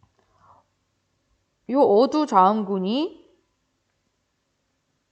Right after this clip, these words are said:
국어에서는 있을 수가 없어요. 단 중세 시대에는 있었어요. 네. 문제에 나온 거 그냥 짧게 볼게요. 자, 요게 중세 시대 글자인데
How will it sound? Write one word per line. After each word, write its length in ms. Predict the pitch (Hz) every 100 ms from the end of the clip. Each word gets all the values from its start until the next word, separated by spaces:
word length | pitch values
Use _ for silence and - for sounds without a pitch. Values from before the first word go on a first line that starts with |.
| -
국어에서는 760 | 233 240 320 285 220 220 269
있을 220 | 196 -
수가 300 | 262 - 247
없어요. 500 | 208 - - 139 165 - _ _ _ _ - _ -
단 480 | - 220 262 359 440 - - - _ -
중세 500 | 240 277 330 370 339
시대에는 480 | 339 247 226 233
있었어요. 640 | 214 175 175 - 143 170 - _ _ _ _ _ _ _ _
네. 80 | 190 180 170 _ _ _ _ _ _ - _ -
문제에 360 | 214 247 254
나온 300 | 214 180 214
거 560 | 202 208 262 349 330 -
그냥 340 | 196 190 180 202 _ _ _ _ _ _ _ _ _ _ _ _
짧게 300 | 254 240 240
볼게요. 600 | 202 - - - - 285 320 _ _ _ _ _ _ _ _ _ _
자, 240 | - -
요게 260 | - 302 370
중세 340 | 269 269 359
시대 240 | 349 294 294
글자인데 760 | 220 196 208 190 185 262 359